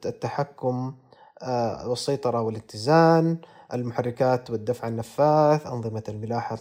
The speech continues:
والاتصالات، هندسة النظم الجوية، سلامة المنتجات والجودة في مجال الطيران،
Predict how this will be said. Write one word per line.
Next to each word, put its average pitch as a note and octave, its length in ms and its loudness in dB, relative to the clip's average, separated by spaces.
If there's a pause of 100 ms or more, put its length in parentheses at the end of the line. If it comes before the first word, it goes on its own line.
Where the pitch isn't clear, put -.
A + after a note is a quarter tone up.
(120)
والاتصالات، C#3 1000 0
هندسة A2+ 440 -4
النظم A#2 360 -4
الجوية، D3 760 -2
سلامة A2+ 480 -4
المنتجات D#3 840 0 (360)
والجودة C3+ 460 0
في C3 140 -6
مجال C3 300 -2
الطيران، C#3+ 640 -2